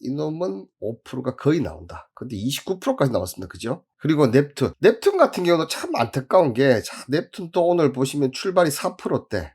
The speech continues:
나쁘지 않았었거든요. 자, 그런데 오늘 넵튠 또 좋았지만 뭐다?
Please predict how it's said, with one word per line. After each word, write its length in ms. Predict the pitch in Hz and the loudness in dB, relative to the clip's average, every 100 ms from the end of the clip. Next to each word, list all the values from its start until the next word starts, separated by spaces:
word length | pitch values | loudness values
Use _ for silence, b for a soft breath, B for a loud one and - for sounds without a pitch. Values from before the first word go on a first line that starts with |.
| _ | _
나쁘지 320 | - 147 240 202 | -2 0 4 4
않았었거든요. 800 | 196 - - - - - - _ | 4 0 -6 -14 -16 -16 -18 _
자, 80 | 101 | -10
그런데 540 | 139 151 123 139 131 | -2 0 2 2 0
오늘 480 | - 139 147 135 117 - | 0 0 4 4 2 2
넵튠 760 | 147 175 _ - 165 156 143 127 | 2 2 _ -6 0 2 2 0
또 200 | - 170 | 0 0
좋았지만 760 | 147 139 147 143 120 120 165 185 - - | 2 2 2 0 0 2 2 -2 -10 -16
뭐다? 400 | 82 101 139 | -12 -8 -8